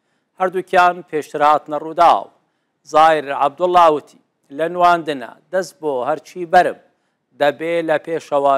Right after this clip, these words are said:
شیرینەوەکەی بکە. ئیدی لای من پەسەندە.» فعلان، شیرین سابر هونەرمەند و ژنێکی جەسوور و شانۆکارێکی هەڵکەوتووی کوردستانە.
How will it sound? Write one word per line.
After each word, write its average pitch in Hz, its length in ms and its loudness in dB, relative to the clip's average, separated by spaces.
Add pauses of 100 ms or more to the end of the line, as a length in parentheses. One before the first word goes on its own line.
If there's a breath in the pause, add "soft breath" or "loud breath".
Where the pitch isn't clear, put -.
(140)
شیرینەوەکەی 147 800 -8
بکە. 151 220 0 (600)
ئیدی 135 280 -10
لای 143 220 2
من 139 200 -10
پەسەندە.» 135 480 -2 (560)
فعلان، 135 440 0 (680)
شیرین 156 540 -8
سابر 135 480 0 (140)
هونەرمەند 147 600 0
و 123 100 -12 (160)
ژنێکی 139 480 -10 (140)
جەسوور 175 500 -8
و 185 120 -8 (520)
شانۆکارێکی 139 1000 0 (180)
هەڵکەوتووی 139 720 -8
کوردستانە. 123 680 -4